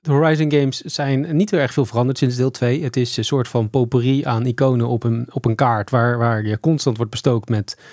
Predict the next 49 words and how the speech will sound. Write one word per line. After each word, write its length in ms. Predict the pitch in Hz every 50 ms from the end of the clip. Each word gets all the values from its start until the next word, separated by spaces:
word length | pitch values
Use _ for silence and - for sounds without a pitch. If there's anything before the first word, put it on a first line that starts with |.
| - - _
iets 140 | - 120 -
nieuws 180 | 143 151 165 -
wat 140 | 190 180
je 60 | - -
kunt 140 | - 190
doen. 200 | 185 196 226 254
Hè, 100 | 214 175
de 120 | 180 175 156
aandachtspannen, 840 | 139 139 156 160 147 - - 160 143 139 139 127 123 123 120 131 143
eh, 280 | 135 123 117 117 117
die 100 | 117 127
je 40 | 123
moet 140 | 123 120 117
hebben 200 | - 123 113 113 113
is 60 | 139
ongeveer, 540 | 139 127 120 117 - - 123 117 113 107 107
eh, 60 | 107
een 80 | 104
halve 200 | 110 113 120 113
seconde. 440 | - 117 - 127 135 120 107 104 95 - - - - - - - - - - _
Eh, 360 | - 147 127 120 120 117 113 113
je 100 | 120 127
hoeft 120 | 131 117
niks 200 | 120 131 143 -
op 60 | 135
je 60 | 123
tweede 180 | - 135 127 120
scherm 260 | - - 143 131 127
aan 100 | 123 120
te 100 | 110 -
hebben, 200 | 110 117 113 113
want 340 | 107 117 117 117 107 - - - _ _ 214
Horizon 400 | 139 120 123 123 123 135 127 120
zorgt 180 | 110 123 117 107
wel 140 | 117 113 113
dat, 260 | 107 113 107 - -
eh, 120 | 113 110 107 104
dat 140 | 110 110
je 80 | - 143
aandacht 240 | 131 123 123 120 -
erbij 240 | 113 104 104 110 143
blijft. 400 | 165 185 190 208 - - - - _ _ _ _ _ _ _ _ - - - - _ _ _ - - - - - - - _ _ _ _ _ _ _ _ _ _ _ _ _ _ -
En 120 | - 185
dat 140 | 165 185 180
is 80 | 165 -
denk 200 | 208 233 220 269
ik 140 | 240 -
ook 140 | 240 226 185
wel 500 | 185 202 196 196 202 196 202 214 220 208